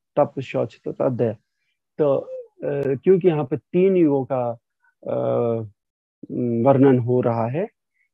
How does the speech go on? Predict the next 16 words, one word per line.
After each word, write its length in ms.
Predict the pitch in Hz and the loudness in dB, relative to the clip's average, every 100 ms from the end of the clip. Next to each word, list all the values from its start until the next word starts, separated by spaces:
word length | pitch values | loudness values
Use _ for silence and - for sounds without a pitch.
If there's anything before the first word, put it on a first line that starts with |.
| - | -8
यहाँ 180 | 123 139 | -4 -2
पर 160 | 139 | 0
इसलिए 300 | 123 - 139 | -2 0 0
धर्म 320 | 127 127 127 | 0 -2 -2
को 100 | 120 | -2
तीन, 520 | 135 _ - 185 185 156 - _ _ _ _ - | -6 _ -2 0 0 -2 -8 _ _ _ _ -10
अ, 400 | 123 117 113 117 101 - | -8 -6 -6 -8 -6 4
pillars 460 | 165 143 117 110 | 6 8 4 -4
कहा 260 | _ 127 117 | _ -4 -2
गया 160 | 110 113 | -2 -6
है, 80 | - | 0
तप, 180 | 165 190 _ _ _ _ _ _ - | 0 0 _ _ _ _ _ _ -20
शौच 520 | - 151 165 175 - _ _ _ _ _ - | 0 2 2 0 -14 _ _ _ _ _ -2
तथा 360 | 143 165 202 220 135 | 0 2 0 -4 -4
दया। 320 | 139 131 - 165 | 0 0 0 -4
मतलब 380 | 185 233 202 | 0 0 -2